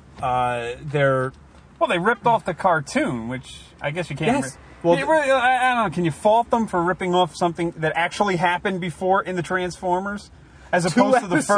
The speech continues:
Speaker 1: episodes.
Speaker 2: two movies where,
Speaker 1: They,
Speaker 2: where
Speaker 1: well,
Speaker 2: it had nothing to do with them?
Speaker 1: they did rip off two episodes of the original Transformers cartoon, which on one hand, I guess, is a good thing.
Speaker 2: <laughs>
Speaker 1: But on the other hand, it's like they still can't think of anything original.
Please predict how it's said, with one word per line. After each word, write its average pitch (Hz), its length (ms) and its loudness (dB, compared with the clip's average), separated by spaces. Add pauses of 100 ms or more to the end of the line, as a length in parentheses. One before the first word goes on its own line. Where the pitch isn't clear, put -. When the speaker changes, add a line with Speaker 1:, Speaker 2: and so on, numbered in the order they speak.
(120)
Speaker 1:
episodes. 143 180 2
Speaker 2:
two 233 140 6
movies 226 500 2
where, 190 180 0
Speaker 1:
They, 180 140 4
Speaker 2:
where 160 140 -12
Speaker 1:
well, 180 160 4
Speaker 2:
it - 20 4
had 196 160 2
nothing 208 300 0
to 208 80 -2
do 220 120 -6
with 226 200 -6
them? 247 180 -4 (480)
Speaker 1:
they 156 160 0
did 170 400 2
rip 160 260 0
off 143 300 2
two 170 300 0
episodes 135 600 -2
of 117 140 -8
the 123 140 -4
original 131 440 -2
Transformers 127 640 -6
cartoon, 123 540 -4
which 143 140 -2
on 170 160 2
one 180 200 2
hand, 170 380 -2
I 143 80 0
guess, 139 220 -4
is 135 100 -6
a 127 60 -6
good 135 340 -4
thing. 143 480 -2
Speaker 2:
<laughs> - 40 -20 (420)
Speaker 1:
But 151 60 0
on 147 80 2
the 175 100 4
other 226 220 4
hand, 139 260 -2
it's 143 80 -4
like 151 120 -4
they 214 100 -4
still 208 320 0
can't 208 280 -4
think 185 200 -4
of 185 100 -2
anything 185 340 -2
original. 180 540 -2